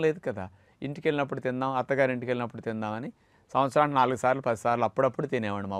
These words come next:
ఊరు వెళ్తే, మా ఇంటికి వెళ్తే. మిగతా రోజులు తినేవాడిని కాదు ఎప్పుడు. మళ్ళీ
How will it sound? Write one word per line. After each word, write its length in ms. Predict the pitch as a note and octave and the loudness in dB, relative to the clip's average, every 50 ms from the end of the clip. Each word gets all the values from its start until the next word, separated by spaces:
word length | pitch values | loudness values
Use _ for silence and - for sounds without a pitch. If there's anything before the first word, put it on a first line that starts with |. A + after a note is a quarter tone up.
| G2 | -2
ఊరు 120 | G2+ G2+ G2+ | -2 -2 -2
వెళ్తే, 200 | G2 G2 F#2+ G#2 G#2 G#2 | -4 -4 -4 -6 -6 -6
మా 60 | F#2+ F2+ | -6 -8
ఇంటికి 180 | F2+ F2+ - - | -10 -10 -12 -14
వెళ్తే. 220 | F#2 E2+ - - - - _ _ _ _ _ _ _ _ _ _ _ _ _ _ _ _ _ _ _ _ _ _ _ _ _ _ - | -14 -14 -14 -16 -20 -20 _ _ _ _ _ _ _ _ _ _ _ _ _ _ _ _ _ _ _ _ _ _ _ _ _ _ -8
మిగతా 240 | A2 A#2 A2+ - B2 A#2 | -8 -6 0 2 2 4
రోజులు 240 | A2+ A2 A2+ A2+ A#2+ B2+ - | 4 2 2 -2 -4 -4 -6
తినేవాడిని 360 | A2 G2 F#2+ F#2+ F#2 F2+ F2+ - | -6 -6 -6 -8 -8 -8 -8 -8
కాదు 120 | F2+ F2+ F2+ | -8 -8 -8
ఎప్పుడు. 220 | - - - E2 - _ _ _ _ _ _ _ _ _ _ _ _ _ _ _ _ _ _ _ _ _ _ _ _ _ _ _ _ _ _ _ _ _ _ _ _ _ _ _ | -12 -14 -16 -18 -18 _ _ _ _ _ _ _ _ _ _ _ _ _ _ _ _ _ _ _ _ _ _ _ _ _ _ _ _ _ _ _ _ _ _ _ _ _ _ _
మళ్ళీ 200 | A2+ A2+ A#2 A#2 | 0 2 4 4